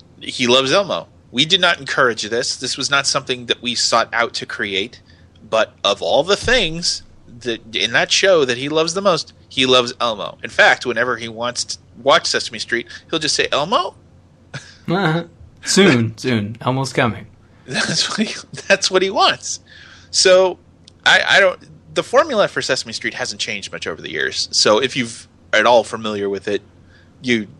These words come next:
Speaker 1: probably know what I'm talking about. So there's one part in which you have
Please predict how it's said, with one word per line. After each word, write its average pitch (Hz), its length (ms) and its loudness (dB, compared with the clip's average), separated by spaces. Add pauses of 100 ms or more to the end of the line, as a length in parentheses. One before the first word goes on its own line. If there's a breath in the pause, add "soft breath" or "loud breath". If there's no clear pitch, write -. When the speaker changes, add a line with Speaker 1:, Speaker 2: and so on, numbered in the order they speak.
Speaker 1:
probably 107 380 -2
know 101 80 -8
what 98 120 -8
I'm 98 80 -14
talking - 340 -14
about. - 180 -14 (960 loud breath)
So 160 340 4
there's 160 360 2
one 247 180 -4
part 107 380 0 (380)
in 135 200 -4
which 95 400 -6 (240)
you 127 120 -6
have 123 560 2